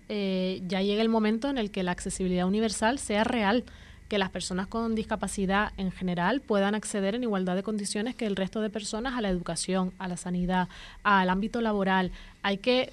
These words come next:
nosotras como entidades tenemos que seguir trabajando en ello, pero que también la parte pública, la parte privada sea consciente de esto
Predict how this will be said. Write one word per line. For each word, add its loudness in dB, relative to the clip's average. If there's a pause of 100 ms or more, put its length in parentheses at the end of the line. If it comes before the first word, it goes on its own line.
nosotras -2
como 2
entidades 4
tenemos 0
que -2
seguir 0
trabajando 0
en 2
ello, 4 (360)
pero 8
que 2
también 4
la 2
parte 0
pública, 0
la 2
parte -2
privada 2
sea 0
consciente 0
de 2
esto 0